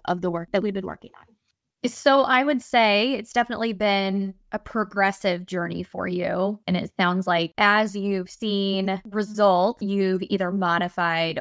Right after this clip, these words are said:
Speaker 2: or added on to your educational programs, which is incredible. So I'm thinking about some of the other hospitals that I work with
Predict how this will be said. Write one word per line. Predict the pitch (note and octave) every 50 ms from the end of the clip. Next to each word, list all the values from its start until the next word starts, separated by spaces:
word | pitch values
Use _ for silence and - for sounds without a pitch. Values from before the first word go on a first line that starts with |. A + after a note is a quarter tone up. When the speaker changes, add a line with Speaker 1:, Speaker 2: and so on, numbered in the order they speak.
| - -
Speaker 2:
or | F3+ E3+ E3 D#3+ - - - - -
added | F3 E3+ E3 E3 D#3+
on | - - G#3+ A3+ A3 G3 F3+ F3
to | - F3+
your | E3 -
educational | E3 E3 F3+ - - D#3+ - - - F3+ - G#3
programs, | - F3+ E3 - - D#3 D3+ - G3 -
which | - D#3+ -
is | E3+ E3 E3 - F3+
incredible. | F3+ - - F#3 E3+ D#3+ D3+ F3+ F#3+ A3 C4 C#4+ C#4 _ _ _ _ _ _ _ _ -
So | C4+ B3+ B3 A#3
I'm | - A#3+ B3+ B3+
thinking | - E4 E4+ F#4 F4+ E4 E4 D4+
about | C4+ C4+ A#3+ A3 G3
some | - B3+
of | A#3
the | A3+ G3
other | F3+ G3+ G#3 A#3 A3+
hospitals | A3+ A3 F3+ F#3 - - - F#3+ G3 F3+ F3+ F3+ F3+ -
that | F#3 F3+ E3+
I | E3 E3
work | E3 F3 E3 E3+ E3+ -
with | F3 E3+ E3+ E3+ E3+ F#3